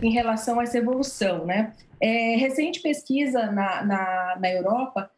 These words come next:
demonstrou que quarenta por cento das companhias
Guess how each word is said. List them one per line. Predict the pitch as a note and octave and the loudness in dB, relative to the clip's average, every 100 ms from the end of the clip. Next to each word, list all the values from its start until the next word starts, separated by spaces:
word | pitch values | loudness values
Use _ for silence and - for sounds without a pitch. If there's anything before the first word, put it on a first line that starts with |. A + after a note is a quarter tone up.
| _ | _
demonstrou | F#3+ B3 C4 C4 - C4+ C#4 | -2 0 0 -2 0 -2 0
que | - C#4+ C4+ | -2 -4 -4
quarenta | D4 C#4+ C4 D#4 F#4 F4 | -2 0 0 -2 -2 -4
por | E4 C#4+ | -2 -2
cento | - A3+ A#3 A#3+ | 0 0 0 0
das | A#3 A#3 | 0 2
companhias | B3 A#3+ A3 G#3+ B3 C4 G3 G3 - | 0 2 2 2 2 0 -2 -6 -14